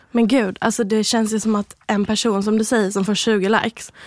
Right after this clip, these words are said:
kan ju vara exakt lika beroende av det här och ständigt ta en bild och ständigt bli nöjd. Om inte kanske ännu mer beroende i vissa fall.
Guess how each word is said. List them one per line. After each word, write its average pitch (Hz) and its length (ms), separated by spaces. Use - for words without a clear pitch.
kan 240 160
ju 220 60
vara 208 300
exakt - 800
lika 220 320
beroende 185 720
av 196 140
det 196 80
här 196 300
och 202 80
ständigt 190 440
ta 180 180
en 214 100
bild 208 260
och 196 60
ständigt 196 360
bli 208 120
nöjd. 247 420
Om - 380
inte 214 200
kanske 196 380
ännu 190 340
mer 370 160
beroende 202 500
i 190 60
vissa 196 300
fall. - 320